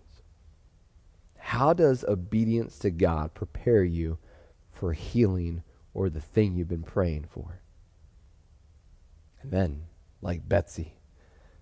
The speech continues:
what do you have that you need to thank him for? What do you have that you need to thank him for? Heavenly Father, thank you for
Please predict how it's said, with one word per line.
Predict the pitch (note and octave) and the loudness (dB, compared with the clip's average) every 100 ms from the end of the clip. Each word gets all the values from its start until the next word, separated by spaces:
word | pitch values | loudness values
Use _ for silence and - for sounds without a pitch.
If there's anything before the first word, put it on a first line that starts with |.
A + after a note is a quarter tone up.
| _ _ - - - - - - | _ _ -20 -20 -20 -20 -20 -16
what | A#2 G2 G2 A2+ G#2+ G#2+ G#2 A#2+ - | -14 -12 -12 -12 -12 -4 2 2 2
do | A2+ | 0
you | G2+ G#2 G#2 | 0 0 2
have | G2 F2 D#2 F#2 - - - - _ - - _ - - - | 2 0 -2 -6 -16 -20 -20 -20 _ -20 -20 _ -20 -20 -6
that | F2+ D#2 | -2 0
you | F2+ G2+ | 0 0
need | G2+ F2 | 2 6
to | - | 6
thank | F2 E2+ | 6 -6
him | D2+ D2+ | -8 -10
for? | - F2 - - - - _ _ - _ _ _ _ _ - _ _ - - | -14 -16 -18 -20 -20 -20 _ _ -20 _ _ _ _ _ -20 _ _ -20 -8
What | G#2 A#2+ - | -4 -4 -2
do | A2+ | -2
you | G2+ G2+ A#2 A#2 | 0 0 0 0
have | C3 - - - - - - - - | -4 -6 -10 -14 -20 -20 -20 -20 -8
that | - D#2 | -4 -4
you | F2 F2+ | -2 -2
need | F2+ | -2
to | - | -4
thank | - E2 D2 | -4 -6 -6
him | D2 - | -16 -16
for? | - - - - - _ _ _ _ - - - - _ _ - - - - | -20 -20 -20 -20 -20 _ _ _ _ -20 -20 -20 -20 _ _ -20 -20 -12 -2
Heavenly | A#2 A2 | 2 2
Father, | F#2 F2+ F2 F2 | 2 2 2 0
thank | F2+ F2+ - | -2 -4 -4
you | F2 | -6
for | - F2+ D#2+ | 0 0 0